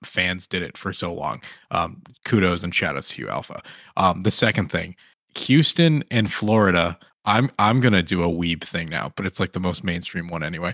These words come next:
But it feels like in the Buu Saga, when they're doing their tournament and Goku gets paired with Vegeta in, like, the first round, and it's just like, "What is gonna happen with this thing?" And then a bunch of stuff happens and they don't end up fighting the game.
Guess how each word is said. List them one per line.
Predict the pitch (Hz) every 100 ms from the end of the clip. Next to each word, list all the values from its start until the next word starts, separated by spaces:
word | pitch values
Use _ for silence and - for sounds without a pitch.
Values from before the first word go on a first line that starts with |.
| - - -
But | 113
it | 117
feels | - 123 127 123 123
like | 117 110 98 -
in | 110 104 95
the | 90
Buu | 90 107 107
Saga, | 98 123 117 117 123 123 -
when | 104
they're | 101
doing | 90 101 98 95 95
their | 87 92
tournament | - 104 107 113 120 -
and | 95 87
Goku | 101 101 - 113
gets | 104 98 -
paired | - 101 98 95
with | 98 -
Vegeta | 98 - 90 101 110 117
in, | 104 95
like, | 92 -
the | 101
first | - 98 101 -
round, | 98 101 113
and | - 107
it's | 104 -
just | 113 -
like, | 101 107
"What | 175 202 202 180
is | 175 160
gonna | 190 180 175
happen | 190 190 185 180 151
with | 147 -
this | 131 -
thing?" | 117 98
And | 95
then | 95
a | 90
bunch | 92 -
of |
stuff | - 95 87
happens | 90 - 92
and | 92
they | 95
don't | 92
end | 92
up | 87
fighting | - 135 71
the | 73
game. | - 98